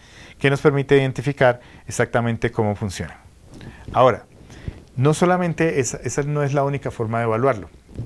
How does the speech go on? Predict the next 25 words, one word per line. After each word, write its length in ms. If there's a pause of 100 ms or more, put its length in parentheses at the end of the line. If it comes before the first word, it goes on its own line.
(200)
Diferentes 800 (520)
términos 540
estadísticos 640
se 80
utilizan 540 (440)
para 200
diferentes 520
evaluaciones 800 (180)
de 220
la 160
precisión 440
de 80
un 80
modelo 320 (600)
y 100
tienen 240
diferentes 540
nombres. 360 (580)
Por 140
ejemplo, 360
sensibilidad. 920 (460)
Entonces 440
tenemos 420
verdaderos 480
positivos 680